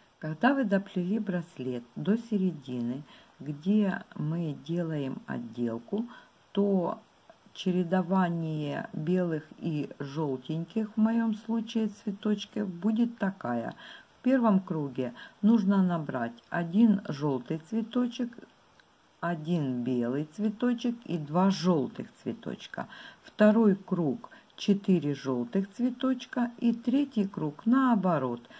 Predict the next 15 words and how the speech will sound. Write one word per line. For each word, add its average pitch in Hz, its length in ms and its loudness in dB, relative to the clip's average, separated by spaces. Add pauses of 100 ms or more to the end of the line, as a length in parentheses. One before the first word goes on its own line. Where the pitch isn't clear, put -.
(200)
Один 160 480 2
белый 135 420 0
цветочек, 247 880 -4
один 165 540 0 (100)
желтый 151 760 -2
и 175 100 0
два 185 300 2
белых. 123 460 -4 (400)
И 247 100 2
вот 196 280 4
три 214 180 2
круга, 262 440 0
и 247 280 0
у 208 140 6
нас 214 320 4